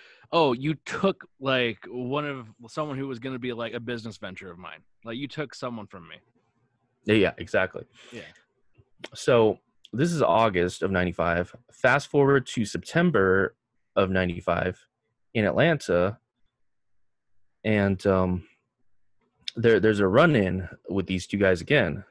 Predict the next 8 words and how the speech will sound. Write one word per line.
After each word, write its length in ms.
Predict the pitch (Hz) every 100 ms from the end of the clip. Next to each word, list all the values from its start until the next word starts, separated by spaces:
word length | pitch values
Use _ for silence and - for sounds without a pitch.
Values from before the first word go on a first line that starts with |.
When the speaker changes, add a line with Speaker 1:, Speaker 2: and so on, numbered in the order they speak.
| _ - _
Speaker 2:
with, 260 | 98 92 -
um, 380 | 92 90 90 - _ _ 101
with 120 | 92
Suge 240 | - 104
and 120 | 90
Puffy. 440 | 117 143 95 98 - _ _ _ _ _ _ _ _ _ - 104
And, 320 | 107 101 95
um, 260 | 95 92